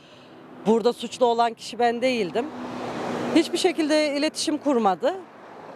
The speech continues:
Ha, kurmasını da zaten bu saatten sonra istemiyorum. Ben bu zamana kadar zaten tek başıma ayaklarımın üstünde durdum. Bu saatten sonra da tek başıma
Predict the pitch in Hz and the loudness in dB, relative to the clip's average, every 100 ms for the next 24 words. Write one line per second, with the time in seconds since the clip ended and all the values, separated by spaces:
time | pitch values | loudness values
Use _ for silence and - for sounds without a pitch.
0 | - - 285 - 339 339 339 320 320 302 | -10 2 2 4 2 2 0 0 2 2
1 | 311 311 277 311 285 294 285 285 269 254 | 0 -2 0 0 2 2 0 0 2 0
2 | - 247 220 180 180 262 - _ - - | 0 0 2 0 -2 -4 -12 _ -20 2
3 | 254 262 247 262 262 254 247 240 240 240 | 4 4 4 4 2 2 2 4 2 0
4 | 247 269 247 240 233 226 233 233 226 233 | -4 -6 -2 -2 0 0 2 2 0 -2
5 | 226 226 220 214 208 180 269 359 277 226 | -4 -2 2 2 2 -2 -2 2 4 4
6 | 214 202 220 202 208 254 - 226 - 202 | 2 0 0 0 -2 -4 0 0 0 0
7 | 226 | -2